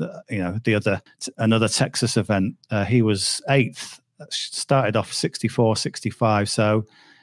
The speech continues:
he does feel like there's something coming. You can certainly look to him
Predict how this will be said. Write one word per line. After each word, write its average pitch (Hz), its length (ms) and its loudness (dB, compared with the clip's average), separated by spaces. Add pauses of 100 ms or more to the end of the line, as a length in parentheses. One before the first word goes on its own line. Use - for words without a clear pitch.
(160)
he 120 80 4
does 175 260 4
feel 170 280 6
like 147 180 4
there's 120 160 2
something 127 340 2
coming. 123 560 2 (420)
You 135 100 2
can 156 140 4
certainly 247 360 4
look 208 260 4
to 175 180 4
him 160 360 4